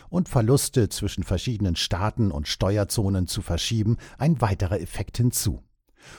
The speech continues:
Unternehmenssteuern basieren heute fast ausschließlich auf dem erzielten Gewinn. Giganten wie Amazon haben aber gar kein Interesse daran, Gewinne auszuweisen. Stattdessen reinvestieren sie ihre Einnahmen,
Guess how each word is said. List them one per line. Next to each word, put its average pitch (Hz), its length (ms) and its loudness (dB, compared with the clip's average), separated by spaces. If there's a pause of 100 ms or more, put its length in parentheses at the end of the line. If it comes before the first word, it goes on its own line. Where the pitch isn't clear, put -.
(100)
Unternehmenssteuern 131 1040 4
basieren 107 600 4
heute 98 260 2
fast - 420 -4
ausschließlich 92 760 -2
auf - 100 -4
dem 107 140 0
erzielten 101 560 -2
Gewinn. 110 440 4 (520)
Giganten 120 580 4
wie 85 180 0
Amazon 107 600 4
haben 170 280 2
aber 95 200 2
gar 90 160 0
kein 95 160 -2
Interesse - 560 0
daran, 90 340 0
Gewinne 78 400 0
auszuweisen. 76 920 -2 (280)
Stattdessen - 640 0
reinvestieren 117 1000 2
sie 123 140 0
ihre 123 240 -2
Einnahmen, 87 680 2